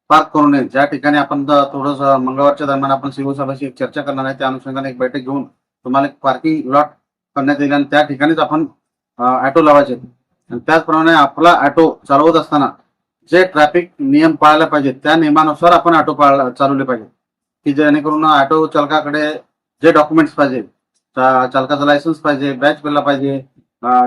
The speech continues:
ड्रेस कोड पाहिजे, त्याचप्रमाणे तीन सीटात तुम्हाला अलाउड आहे, त्याप्रमाणे तुम्ही, अ, त्या अनुषंगानं तुम्ही सर्व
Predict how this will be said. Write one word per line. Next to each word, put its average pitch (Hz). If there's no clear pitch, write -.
ड्रेस 170
कोड 160
पाहिजे, 139
त्याचप्रमाणे 147
तीन 170
सीटात 151
तुम्हाला 147
अलाउड 143
आहे, 143
त्याप्रमाणे 151
तुम्ही, 160
अ, 131
त्या 147
अनुषंगानं 160
तुम्ही 170
सर्व 165